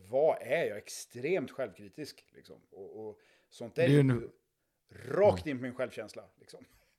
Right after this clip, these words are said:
Speaker 2: Det är Instagram, eh, är det är Twitter, det är Twitter, det är Instagram, det är Facebook-kommentarer, liksom.
Speaker 1: Ja, det,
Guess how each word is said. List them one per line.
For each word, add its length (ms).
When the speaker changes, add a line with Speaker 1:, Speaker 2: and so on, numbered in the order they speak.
Speaker 2:
Det 140
är 140
Instagram, 520
eh, 560
är 60
det 100
är 180
Twitter, 360
det 120
är 40
Twitter, 440
det 80
är 60
Instagram, 520
det 60
är 240
Facebook-kommentarer, 840
liksom. 280
Speaker 1:
Ja, 340
det, 160